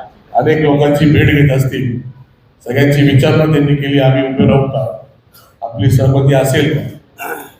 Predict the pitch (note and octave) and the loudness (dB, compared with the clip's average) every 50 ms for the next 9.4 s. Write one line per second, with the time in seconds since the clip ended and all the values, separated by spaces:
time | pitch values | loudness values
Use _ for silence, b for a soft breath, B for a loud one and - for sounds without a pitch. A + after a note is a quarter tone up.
0 | _ _ _ _ _ - D3+ D3 D3 D3 D3+ E3 D#3+ D#3+ D#3+ D#3+ E3 D3+ D3+ C#3+ | _ _ _ _ _ -20 -20 -10 -4 0 2 4 4 4 4 4 2 2 2 0
1 | C#3+ D3 D#3+ E3 D#3+ D#3+ D#3 D#3 D3+ D3+ D3+ D3+ D3+ D3+ - - - - D3 C#3+ | 0 0 -2 -2 -2 -2 -2 0 0 2 0 0 0 -4 -8 -12 -16 -18 -18 -16
2 | D#3 D#3 D3+ C#3+ - - - _ _ _ - B2 C3+ C3+ C3 D#3+ E3 - C3+ C3+ | -14 -14 -14 -14 -14 -18 -20 _ _ _ -12 -4 -2 0 0 2 2 2 2 2
3 | C3 C3+ C3 B2+ - - C3+ C3+ C#3 C#3+ C#3+ C#3 C3 - C3 C3+ B2+ A2+ G#2+ - | 2 0 0 -2 -2 -2 -2 -2 0 0 0 -2 -2 -2 -2 0 0 0 0 -2
4 | - - - - - - _ - _ _ _ _ _ _ _ - - - B2 B2+ | -4 -8 -12 -16 -20 -20 _ -20 _ _ _ _ _ _ _ -20 -12 -6 -2 0
5 | B2+ C#3 D#3 D#3+ - D#3+ - - - D3 - - - - - _ _ _ _ _ | 0 2 2 2 2 2 0 0 -4 -6 -10 -12 -16 -20 -20 _ _ _ _ _
6 | _ _ _ _ _ _ _ _ _ - - C3 C3+ C3 C#3+ E3 E3+ E3+ E3+ - | _ _ _ _ _ _ _ _ _ -8 -2 0 2 2 2 2 2 2 0 0
7 | - - - - B2 C#3 D3+ D#3 D3+ D3+ D3 D3 D3+ D#3 D#3 D#3 D#3 D#3 D#3 - | -4 -4 -8 -6 -2 0 0 2 2 2 2 2 0 2 2 2 2 2 0 -2
8 | - - - - - _ - - - - - - C#3+ C#3 C#3 C#3 C3 C3 C3+ C#3 | -6 -8 -10 -14 -18 _ -18 -10 -10 -10 -6 -4 -2 -2 0 0 0 0 0 2
9 | C#3 C#3 - C#3+ C3 B2+ B2+ C3 | 0 0 0 0 0 0 0 -2